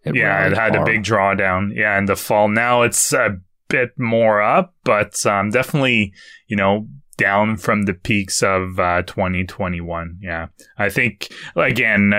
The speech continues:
Speaker 2: it's more research is required here, but this is the kind of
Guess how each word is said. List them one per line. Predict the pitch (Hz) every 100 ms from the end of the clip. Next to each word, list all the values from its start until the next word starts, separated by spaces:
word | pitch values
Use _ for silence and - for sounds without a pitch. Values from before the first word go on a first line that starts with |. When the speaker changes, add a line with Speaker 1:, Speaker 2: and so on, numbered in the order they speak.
| 104
Speaker 2:
it's | 110 104 - - -
more | 143 131 156
research | 139 147 - 147 -
is | 120 107
required | 101 - 110 131 143 131
here, | 143 143 139
but | 110 110 104
this | 131 131 -
is | 127 98
the | 113
kind | - 104
of | 101